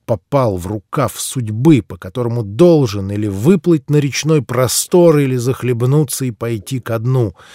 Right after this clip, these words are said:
Третьего варианта нет, на берег выпрыгнуть не получится при всем желании, потому что и берега-то нет. Одна сплошная илистая топь, болото с тучей кровососов.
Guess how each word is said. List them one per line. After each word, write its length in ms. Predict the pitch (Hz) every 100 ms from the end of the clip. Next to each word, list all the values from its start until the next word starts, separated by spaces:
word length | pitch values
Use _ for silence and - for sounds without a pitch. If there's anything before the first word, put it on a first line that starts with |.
| - - - _ _
Третьего 520 | 123 135 117 107 98
варианта 580 | 95 104 113 101 - 107
нет, 520 | 110 120 120 92 -
на 180 | 92 92
берег 380 | 95 117 107 -
выпрыгнуть 560 | 107 117 104 95 104
не 120 | 117 117
получится 760 | - 113 120 127 - 98 -
при 160 | 80 101
всем 340 | - 120 110
желании, 560 | 92 110 123 139 110 95
потому 340 | 87 92 107
что 200 | 104 -
и 100 | 123
берега-то 880 | 127 131 214 220 165 120 107 87 101
нет. 560 | 107 139 170 117 - _ _ _ _ _ _ _ _
Одна 420 | - 104 113 156 123
сплошная 680 | - 107 95 - 113 110
илистая 680 | - - 117 104 - - 104 95 _ -
топь, 340 | 131 104 - - _ _ _ _ _ -
болото 600 | 87 117 147 156 123 -
с 180 | - -
тучей 360 | - 120 -
кровососов. 960 | 98 - 101 107 104 - 101 85 - _